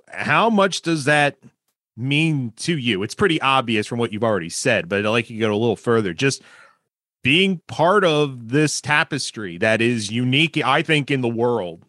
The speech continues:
that there's not another area that kinda has something like the basketball community in Philadelphia.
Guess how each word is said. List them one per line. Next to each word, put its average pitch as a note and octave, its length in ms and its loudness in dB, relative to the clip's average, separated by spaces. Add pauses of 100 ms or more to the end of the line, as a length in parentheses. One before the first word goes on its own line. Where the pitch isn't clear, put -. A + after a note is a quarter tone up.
(120)
that G#2+ 260 0
there's G#2+ 320 -2
not B2+ 360 4
another C#3+ 340 2
area B2+ 460 2
that G#2+ 200 -2
kinda A#2+ 260 0
has A2+ 460 2 (440)
something C#3 600 -2
like A#2 200 0
the A2 100 -2
basketball A2 560 0
community A2 600 -2
in G2+ 100 -2
Philadelphia. F#2 680 -4